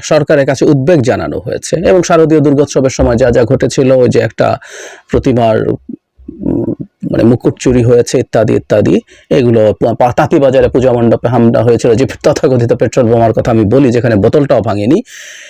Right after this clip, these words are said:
এসব বলছে। শেষে বলছেন, "বাংলাদেশের সংখ্যালঘু সংশ্লিষ্ট পরিস্থিতির উপরে গভীরভাবে নজর রাখছে ঢাকায় অবস্থিত ভারতীয় হাইকমিশন।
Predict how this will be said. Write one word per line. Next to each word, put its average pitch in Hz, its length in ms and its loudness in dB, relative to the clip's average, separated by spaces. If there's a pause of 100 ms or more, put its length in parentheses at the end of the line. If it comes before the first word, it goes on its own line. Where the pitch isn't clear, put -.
(200)
এসব 160 260 0
বলছে। 98 220 -4
শেষে 233 320 0
বলছেন, 190 340 0
"বাংলাদেশের 185 320 2
সংখ্যালঘু 208 480 2
সংশ্লিষ্ট 196 560 -2
পরিস্থিতির 165 500 0
উপরে 156 220 2
গভীরভাবে 156 540 2
নজর 131 300 2
রাখছে 123 220 -2
ঢাকায় 127 280 0
অবস্থিত 123 300 0
ভারতীয় 127 560 0
হাইকমিশন। 151 500 0